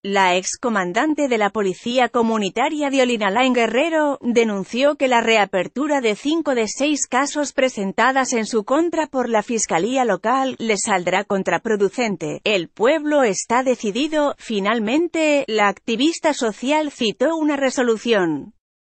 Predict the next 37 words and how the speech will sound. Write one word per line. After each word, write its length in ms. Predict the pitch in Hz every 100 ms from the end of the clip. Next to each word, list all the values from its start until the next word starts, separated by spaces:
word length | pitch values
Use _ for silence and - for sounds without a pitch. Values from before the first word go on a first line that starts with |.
| _ _ -
del 260 | 233 233 220
Instituto 600 | 220 202 180 269 302 277
Nacional 540 | 220 202 185 214 269
Electoral, 840 | 208 185 175 247 233 208 190 170 156
ine, 400 | 277 285 269 247
de 160 | 247 233
la 120 | 220
Comisión 680 | 233 220 208 - 233 311 294
de 140 | 226
Quejas 460 | 220 285 302 277 254
y 40 |
Denuncias, 800 | 220 180 226 190 202 180 175 175
en 180 | - 226
el 140 | 196 196
que 160 | 202
ordena 480 | 185 180 254 277 269
bajar 360 | 220 - 208 247
el 140 | 226
spot 380 | 196 - 254 262
del 240 | 233 208
P 220 | - 233
R 280 | 262 262 226
I 220 | 254 320
en 80 | 277
el 160 | 277 254
que 120 | 240
se 160 | 220 190
acusa 460 | 175 262 285 294
a 60 | 269
la 100 | 247
candidata 640 | 240 220 202 226 311 262
de 140 | 233 214
Morena 480 | 185 185 285 277
al 100 | 262
Senado, 720 | 196 - 170 190 294 277 254 -
Nestora 580 | 233 226 208 214 285 349
Salgado, 800 | 311 208 180 196 190 180 170 156